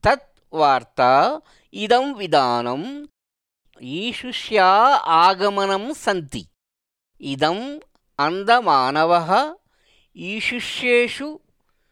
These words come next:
वार्ता श्रूयं। सः अद्भुतानि च महिमान्वितकार्याणि श्रूयन्ति।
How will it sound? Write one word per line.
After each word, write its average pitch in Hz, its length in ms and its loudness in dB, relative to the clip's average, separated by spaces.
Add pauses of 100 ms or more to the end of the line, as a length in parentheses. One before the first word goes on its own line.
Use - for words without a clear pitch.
(160)
वार्ता 151 800 2
श्रूयं। 175 800 -4 (760)
सः 156 680 0 (760)
अद्भुतानि 208 880 0
च - 20 4 (800)
महिमान्वितकार्याणि 170 1900 0
श्रूयन्ति। 123 920 -4